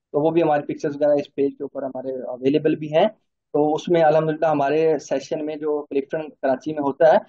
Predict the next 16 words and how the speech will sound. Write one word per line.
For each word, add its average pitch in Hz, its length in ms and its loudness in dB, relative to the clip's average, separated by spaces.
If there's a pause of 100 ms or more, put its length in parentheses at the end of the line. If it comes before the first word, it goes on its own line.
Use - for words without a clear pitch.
(280)
उसके 160 220 2
अंदर 156 160 6
आप 143 160 4
कह 160 120 6
लीजिए 147 300 0
कि, 147 260 0
आ, 135 240 4
सारे 139 320 0
मे-, 143 320 -4 (100)
majority 185 520 0
जो 165 80 2
है 175 140 0
वो 175 320 -4
वकला 147 240 -4
ही 131 60 0
हैं। 113 200 -10